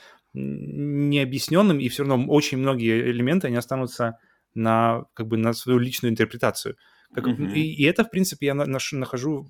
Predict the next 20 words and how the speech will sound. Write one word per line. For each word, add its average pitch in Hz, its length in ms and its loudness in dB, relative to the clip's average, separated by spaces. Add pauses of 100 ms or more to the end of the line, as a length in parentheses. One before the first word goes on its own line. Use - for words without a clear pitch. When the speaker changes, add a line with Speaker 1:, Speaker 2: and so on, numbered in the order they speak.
(120)
Speaker 1:
как 117 120 -8
бы, 117 80 2
это, 120 260 -2
это, 139 200 0
это 135 220 0
же 117 160 2
и 113 40 -2
правда 135 360 0
для 113 160 0
игр 127 360 -2 (160)
типа - 240 -4
Souls. 113 400 0 (500)
То 110 140 -2
есть, 107 280 -4
э, 110 220 2
если, 113 180 -4
например, 120 280 0
играешь 113 240 6
в 110 100 -6
Bloodborne, 135 460 4